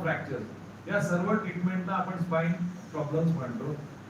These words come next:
मणकादुखी, स्पॉन्डिलोसिस आणि मानदुखी, कंबरदुखी हे तर आहेच, जे सगळ्यात जास्त कॉन्स्टिट्यूट करतो. पण आता तंत्रज्ञान खूप वाढत चाललंय. लोकं म्हणतात, "रोबोटिक आहे का?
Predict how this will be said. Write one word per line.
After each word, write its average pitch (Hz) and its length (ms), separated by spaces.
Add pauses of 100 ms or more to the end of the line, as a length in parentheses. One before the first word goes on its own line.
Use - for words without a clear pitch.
(160)
मणकादुखी, 170 760
स्पॉन्डिलोसिस 165 1080
आणि 160 200
मानदुखी, 151 600
कंबरदुखी 151 580
हे 147 180
तर - 100
आहेच, 165 280 (420)
जे 170 120
सगळ्यात 165 320
जास्त 170 260
कॉन्स्टिट्यूट 151 540
करतो. - 280 (380)
पण 170 60
आता 196 200
तंत्रज्ञान 185 600
खूप 190 260
वाढत 156 200
चाललंय. 123 560
लोकं 170 180
म्हणतात, 160 300
"रोबोटिक 151 520 (140)
आहे 131 200
का? 117 300